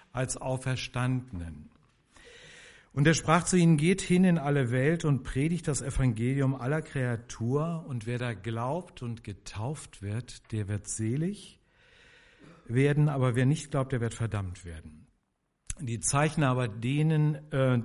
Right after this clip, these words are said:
aber die Folgen werden denen, die da glauben, sind diese: In meinem Namen werden sie böse Geister austreiben, in neuen Zungen reden, ähm, Schlangen mit den Händen hochheben, und wenn sie etwas Tödliches trinken, wird's ihnen nicht schaden.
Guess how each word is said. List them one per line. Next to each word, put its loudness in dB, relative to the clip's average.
aber 4
die 0
Folgen 4
werden 4
denen, 4
die -2
da 2
glauben, 0
sind 0
diese: -2
In 2
meinem 6
Namen 4
werden 4
sie 0
böse -2
Geister -4
austreiben, -4
in -4
neuen -4
Zungen -4
reden, -2
ähm, 2
Schlangen 4
mit 4
den 6
Händen 6
hochheben, 4
und 4
wenn 4
sie 0
etwas 0
Tödliches 0
trinken, 0
wird's -2
ihnen 0
nicht -2
schaden. -2